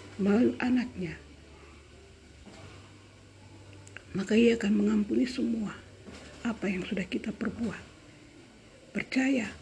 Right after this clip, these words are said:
bahwa Allah setia. Karena itu, Dia mau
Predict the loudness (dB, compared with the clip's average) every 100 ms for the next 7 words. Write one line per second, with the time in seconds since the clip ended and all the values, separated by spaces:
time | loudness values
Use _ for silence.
0 | -18 -20 -20 -20 -20 -20 -12 -8 -6 -2
1 | 2 2 2 0 2 0 0 -6 -14 -20
2 | -20 -20 -20 -20 -20 -20 -20 -20 -20 -4
3 | 0 2 2 2 -2 -8 -10 -20 -20 -20
4 | -20 -20 -20 -20 -20 -20 -20 -20 -18 -18
5 | -18 -10 2 4 4 2 0